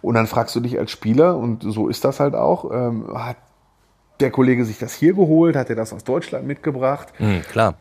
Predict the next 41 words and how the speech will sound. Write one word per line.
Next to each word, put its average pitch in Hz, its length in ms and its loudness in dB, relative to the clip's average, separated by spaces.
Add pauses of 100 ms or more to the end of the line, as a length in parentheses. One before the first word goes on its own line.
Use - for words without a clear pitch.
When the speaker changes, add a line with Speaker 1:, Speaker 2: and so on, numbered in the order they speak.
Speaker 1:
Ähm, 117 340 4
und 120 160 0
die 143 100 -2
Spieler, 123 300 2
die 117 120 0
jetzt 120 420 0 (160)
quasi 120 280 2
in 104 100 -2
Quarantäne 113 420 0
müssen, 131 160 -2
um 117 60 -2
das 107 100 -4
auch - 80 -6
nochmal 123 220 -2
zu - 100 -2
erklären, 127 300 2
das 113 120 0
sind 123 180 -2
zum 113 140 -4
Beispiel 113 380 2
Zimmernachbarn 117 920 0
oder 107 260 0
Tischnachbarn. 104 760 -2 (320)
Da 117 120 0
gilt 127 260 2
ja 117 180 4
bei 113 160 0
Kontaktgruppe 113 680 -4
eins 120 360 0
nach 113 300 -2
Robert-Koch-Institut 107 1080 -4
eine 110 80 -4
ganz 113 220 -4
klare 107 340 0
Regel, 120 400 4 (460)
ähm, 104 560 2
dass - 300 0
du, 110 480 2
äh, 110 240 0
wenn 110 160 0
du 107 540 0